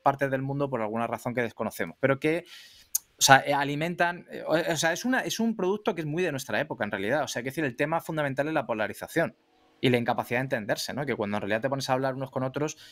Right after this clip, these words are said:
en, en realidad, para ciertas cosas igual sí te puedes entender. Pero si hay elementos externos que nos están rivalizando de alguna manera, nos están poniendo en, en parcelas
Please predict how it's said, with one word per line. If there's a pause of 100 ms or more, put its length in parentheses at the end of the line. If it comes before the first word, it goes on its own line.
en,
en
realidad,
para
ciertas
cosas
igual
sí
te
puedes
entender. (380)
Pero
si
hay
elementos
externos
que
nos
están (800)
rivalizando
de
alguna
manera,
nos
están
poniendo
en,
en
parcelas